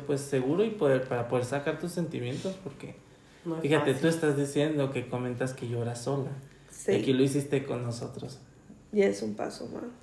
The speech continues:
Speaker 3: Ya cuando menos lo pude hablar y llorar frente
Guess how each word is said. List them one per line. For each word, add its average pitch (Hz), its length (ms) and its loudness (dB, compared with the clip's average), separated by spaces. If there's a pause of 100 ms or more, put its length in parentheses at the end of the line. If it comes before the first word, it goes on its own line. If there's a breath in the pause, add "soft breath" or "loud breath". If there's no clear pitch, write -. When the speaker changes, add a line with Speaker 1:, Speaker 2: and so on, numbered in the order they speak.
(200)
Speaker 3:
Ya - 200 -4
cuando - 320 -6
menos 214 420 -2 (100)
lo 185 160 0
pude 233 300 4
hablar 151 400 -2 (160)
y 110 140 -4
llorar - 360 -4
frente - 680 -10